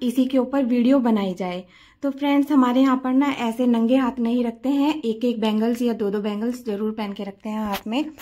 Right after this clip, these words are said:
तो अब यहाँ पर ना मैंने एक पन्नी लगाई है हाथ पर।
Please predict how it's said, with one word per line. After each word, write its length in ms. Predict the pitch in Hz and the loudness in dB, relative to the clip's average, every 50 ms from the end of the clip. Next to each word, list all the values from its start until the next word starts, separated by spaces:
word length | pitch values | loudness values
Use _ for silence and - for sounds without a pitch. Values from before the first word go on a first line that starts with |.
| - - - - - - - - _ _ - | -16 -16 -16 -20 -20 -20 -20 -20 _ _ -2
तो 200 | 277 285 202 202 - - - _ _ _ _ _ _ - | 0 0 0 -2 -6 -16 -20 _ _ _ _ _ _ -2
अब 160 | 240 262 262 | -2 2 4
यहाँ 200 | 277 269 269 254 | 4 4 2 2
पर 140 | 269 262 254 | 0 0 2
ना 120 | 269 311 | 2 4
मैंने 320 | 320 285 269 240 233 254 262 | 4 4 2 2 2 4 4
एक 220 | 277 277 269 269 - | 4 2 2 0 -2
पन्नी 260 | 240 233 226 240 262 | 0 2 4 4 6
लगाई 360 | 262 247 226 220 208 208 214 | 6 4 4 4 2 2 2
है 240 | 226 262 277 285 285 302 | 2 2 2 2 0 -2
हाथ 220 | 285 - 214 220 214 - _ | -6 -8 -10 -10 -10 -6 _
पर। 180 | 269 285 339 | 0 0 0